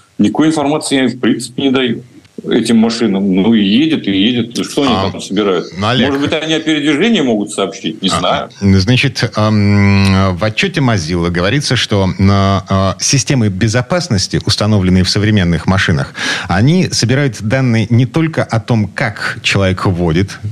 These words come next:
Speaker 2: о том, как, куда человек едет. Ам, они прослушивают то, что происходит в салоне. Извините, но, м, это уже за гранью.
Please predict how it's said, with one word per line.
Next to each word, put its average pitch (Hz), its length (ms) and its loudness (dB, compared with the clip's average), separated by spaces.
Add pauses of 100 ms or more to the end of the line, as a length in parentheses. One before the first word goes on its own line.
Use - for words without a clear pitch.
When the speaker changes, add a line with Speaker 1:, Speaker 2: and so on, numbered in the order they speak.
Speaker 2:
о 98 160 0
том, 127 260 0 (160)
как, - 420 -4 (140)
куда 127 260 0
человек 104 360 0
едет. 92 340 0 (340)
Ам, 107 840 4
они 147 400 2 (120)
прослушивают 131 520 0 (360)
то, 120 80 0
что 113 140 -2
происходит 104 400 0
в - 60 -6
салоне. 104 460 2 (680)
Извините, 139 460 2
но, 127 400 0
м, 117 420 4
это 139 240 -2
уже 120 280 2
за 107 140 -2
гранью. 92 400 -2